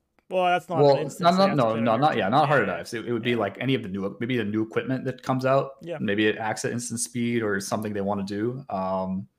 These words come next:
Speaker 2: that's also
Speaker 1: Yep.
Speaker 2: possible. But it freezes a card in the arsenal or an ally. It's very flexible. I think the blue one's definitely played Iyslander two, uh, two or three of, depending on
Speaker 1: Mm-hmm.
Speaker 2: C C Blitz.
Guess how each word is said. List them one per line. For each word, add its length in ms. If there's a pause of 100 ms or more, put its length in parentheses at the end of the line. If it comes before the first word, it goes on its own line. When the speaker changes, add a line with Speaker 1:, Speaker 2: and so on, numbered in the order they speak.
(200)
Speaker 2:
that's 160
also 140
Speaker 1:
Yep. 40
Speaker 2:
possible. 440 (420)
But 340
it 60
freezes 380
a 60
card 200
in 60
the 60
arsenal 600 (400)
or 240
an 60
ally. 360
It's 180
very 180
flexible. 460
I 60
think 120
the 60
blue 220
one's 200
definitely 360
played 380 (220)
Iyslander 600 (140)
two, 220
uh, 60 (160)
two 160
or 60
three 240
of, 200 (120)
depending 280
on 60
Speaker 1:
Mm-hmm. 40
Speaker 2:
C 160
C 180
Blitz. 420